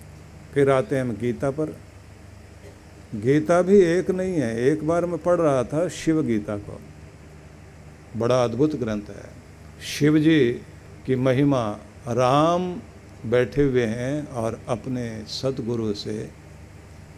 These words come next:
कुछ प्रश्न करते हैं, फिर वो उत्तर देते हैं, फिर वो संवाद सुनाते हैं आगे। संवाद सुनाते हैं, उस संवाद में आता है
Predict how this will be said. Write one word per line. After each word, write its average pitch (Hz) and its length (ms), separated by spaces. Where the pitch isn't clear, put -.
कुछ 131 200
प्रश्न 139 460
करते 104 360
हैं, 101 200
फिर 131 80
वो 135 200
उत्तर 117 320
देते 104 420
हैं, - 260
फिर 151 100
वो 156 140
संवाद 135 480
सुनाते 113 480
हैं 107 120
आगे। - 280
संवाद 131 520
सुनाते 135 480
हैं, 147 260
उस 170 320
संवाद 160 600
में 180 240
आता 131 420
है 120 360